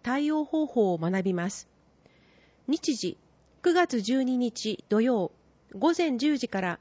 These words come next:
十一時三十分。場所、保健福祉センター。定員十五人。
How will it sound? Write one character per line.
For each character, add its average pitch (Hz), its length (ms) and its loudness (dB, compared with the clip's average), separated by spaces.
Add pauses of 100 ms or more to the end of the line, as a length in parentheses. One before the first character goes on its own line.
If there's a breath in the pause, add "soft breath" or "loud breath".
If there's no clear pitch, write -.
(160)
十 269 240 2
一 330 180 -2
時 240 140 -2
三 233 220 -2
十 240 120 -2
分。 170 340 -6 (640)
場 208 120 -2
所、 240 260 0 (300)
保 233 120 -2
健 339 240 2
福 - 180 -4
祉 320 140 -2
セ 294 180 -2
ン 254 60 -2
タ 165 360 -4
ー。 - 600 -20
定 277 200 2
員 254 280 -2 (160)
十 254 260 2
五 233 140 2
人。 185 220 0